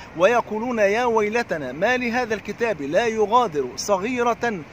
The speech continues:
ولا كبيرة إلا أحصاها ووجدوا ما عملوا حاضرا ولا يظلم ربك أحدا". الله عز وجل لا يظلم الناس شيئاً ولكن الناس أنفسهم يظلمون سبحانه وتعالى وجل جلاله، فهو القائل سبحانه وتعالى:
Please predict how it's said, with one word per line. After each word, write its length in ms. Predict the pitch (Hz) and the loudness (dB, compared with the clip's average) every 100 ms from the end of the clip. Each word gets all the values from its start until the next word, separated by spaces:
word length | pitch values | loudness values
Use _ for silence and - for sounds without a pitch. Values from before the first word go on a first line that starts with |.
| - - | -16 -2
ولا 280 | 190 254 226 | 0 2 0
كبيرة 640 | - 214 240 214 160 151 - | 0 -2 0 -2 -2 -6 -6
إلا 340 | 233 226 220 202 | -6 0 2 0
أحصاها 520 | - 240 262 262 285 - - - | -2 0 2 2 -2 -8 -18 0
ووجدوا 560 | 240 277 220 214 220 | 4 4 4 0 0
ما 120 | 208 208 | 0 2
عملوا 420 | 196 226 202 196 | 2 0 0 0
حاضرا 560 | - 190 180 214 208 196 - 147 | 2 2 2 2 2 2 -8 0
ولا 360 | 196 220 196 | 2 4 2
يظلم 560 | 165 170 220 175 208 190 | 2 0 -2 -2 -4 0
ربك 380 | 175 147 185 175 | 0 0 -6 -4
أحدا". 400 | 151 127 120 101 - - - - | -4 -4 -6 -8 -16 -20 -14 -6
الله 360 | 156 196 190 190 | 2 2 4 0
عز 200 | 196 180 | 0 -4
وجل 360 | 151 220 277 - - - | -2 -2 -2 -10 -18 -14
لا 180 | 147 214 | -4 0
يظلم 420 | 233 262 208 214 | 2 0 0 -2
الناس 380 | 196 180 226 220 | -2 -2 -2 -4
شيئاً 320 | 190 240 240 | -4 -2 -2
ولكن 460 | 247 269 240 285 247 | -2 0 -2 -4 -4
الناس 340 | 208 220 233 | -4 -4 -4
أنفسهم 580 | 214 175 220 214 220 233 - - 160 | -4 -4 -6 0 0 -2 -8 -10 -6
يظلمون 460 | 170 170 196 151 110 | -4 -2 -4 -4 -8
سبحانه 460 | 147 - 214 214 | -10 -2 0 0
وتعالى 460 | 185 165 196 226 214 | 0 0 2 2 0
وجل 360 | 175 170 220 170 | -2 -2 -2 -2
جلاله، 300 | 143 147 120 | -2 -2 -2
فهو 240 | 127 214 | 0 2
القائل 520 | 226 - 240 220 202 175 | 2 2 0 0 -2 -6
سبحانه 320 | - 214 196 | -4 -2 0
وتعالى: 420 | 170 196 214 | 2 2 2